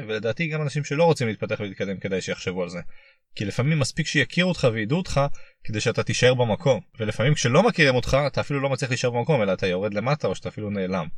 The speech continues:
ולכן לדעתי הנקודה הראשונה הייתה שאנחנו צריכים לדאוג לעצמנו, והנקודה השנייה היא זה שעושים את זה על ידי זה שאתה לא רק עושה, אלא אתה גם מספר מה אתה עושה.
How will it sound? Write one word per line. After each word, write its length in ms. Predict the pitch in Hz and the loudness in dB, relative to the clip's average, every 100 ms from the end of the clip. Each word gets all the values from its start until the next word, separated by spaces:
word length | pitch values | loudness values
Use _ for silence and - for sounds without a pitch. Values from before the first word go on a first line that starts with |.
| - - _ - | -10 -20 _ -8
ולכן 340 | 107 117 175 | -4 0 0
לדעתי 520 | 165 117 101 - 175 147 | 2 2 2 0 0 0
הנקודה 360 | 107 117 135 | -2 0 2
הראשונה 440 | 139 120 - 113 135 | 2 0 -2 0 0
הייתה 300 | 117 131 131 - - _ | 2 2 4 2 0 _
שאנחנו 320 | - 101 98 | -4 -4 -4
צריכים 280 | - 110 135 | -8 0 0
לדאוג 280 | 104 120 113 | 2 2 2
לעצמנו, 380 | 98 180 185 | 2 2 2
והנקודה 340 | 117 101 131 151 | 2 0 0 0
השנייה 220 | - 156 | 0 -2
היא 80 | 117 | -2
זה 80 | 117 | -4
שעושים 400 | 98 - 165 160 | -4 0 0 2
את 40 | |
זה 80 | 117 | 0
על 60 | |
ידי 160 | 101 127 | -2 -4
זה 120 | 127 | -6
שאתה 320 | - 131 101 104 - - _ _ | -6 -2 -2 -4 -10 -20 _ _
לא 100 | 127 | 2
רק 180 | 165 156 | 4 4
עושה, 380 | 123 - 190 175 156 - 131 | 0 0 2 0 -2 -12 -10
אלא 80 | 113 | -6
אתה 120 | 110 | -2
גם 160 | 101 | -2
מספר 420 | 98 - 110 131 92 | 0 -2 4 4 4
מה 120 | 90 | -2
אתה 120 | 90 | -2
עושה. 240 | 85 - | -4 -6